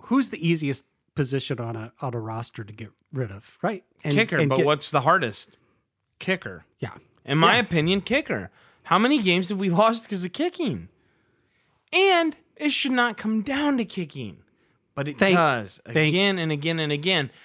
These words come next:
Speaker 2: But when people say that, and I just said that, and I understand that I just said that, that, you know, it shouldn't come down to kicking. The fact is it does. Address it.
Speaker 1: Yeah.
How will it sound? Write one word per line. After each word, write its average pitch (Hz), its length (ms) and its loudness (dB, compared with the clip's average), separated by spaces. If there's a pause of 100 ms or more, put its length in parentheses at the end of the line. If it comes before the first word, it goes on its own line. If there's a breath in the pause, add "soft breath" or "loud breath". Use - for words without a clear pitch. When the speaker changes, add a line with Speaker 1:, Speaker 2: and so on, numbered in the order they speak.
(400 soft breath)
Speaker 2:
But 165 260 0
when 180 200 0
people 262 420 0
say 240 300 2
that, 120 280 0
and 135 120 -4
I 165 120 4
just 226 260 -4
said 208 220 0
that, 110 200 -2
and 120 120 -4
I 165 140 2
understand 226 640 -2
that 120 120 -2
I 110 140 -4
just 104 240 -10
said 101 240 -8
that, 80 220 -16 (760)
that, 139 300 2 (540)
you 160 200 0
know, 123 320 0 (160)
it 143 120 -8
shouldn't 190 300 0
come 180 200 0
down 165 200 4
to 185 60 -2
kicking. 233 520 -6 (420)
The 160 100 -2
fact 254 440 2
is 233 200 2
it 147 160 -2
does. 127 560 0 (960)
Address 139 600 0
it. 98 180 -10 (1200 soft breath)
Speaker 1:
Yeah. 107 180 -8